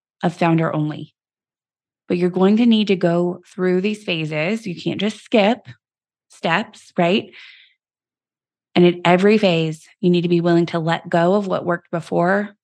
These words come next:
in order to embrace what's going to get you to the next phase. You're gonna have to learn to grow and stretch through every single phase. And that's exactly what I work with my clients on. Whether you're a solopreneur or you're in a manager level right now,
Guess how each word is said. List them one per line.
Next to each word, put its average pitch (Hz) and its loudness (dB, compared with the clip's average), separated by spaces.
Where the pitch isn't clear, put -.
in 170 -4
order 175 -2
to 170 -4
embrace 165 -4
what's 160 -6
going 160 0
to 165 -4
get 160 -6
you 160 -4
to 156 -6
the 156 0
next - -6
phase. - -14
You're 175 2
gonna 185 4
have 175 0
to 214 0
learn 185 2
to 180 -4
grow 165 -2
and 196 -2
stretch 190 -6
through 175 -8
every 180 0
single 220 0
phase. 185 -2
And 180 2
that's 165 2
exactly 160 -4
what 160 0
I 156 0
work 156 -6
with 165 -6
my 170 -4
clients 156 -6
on. - -10
Whether 185 4
you're 202 2
a 185 2
solopreneur 202 2
or 175 -2
you're 165 -6
in 165 -6
a 156 -4
manager 208 0
level 196 -2
right 196 -6
now, 196 -8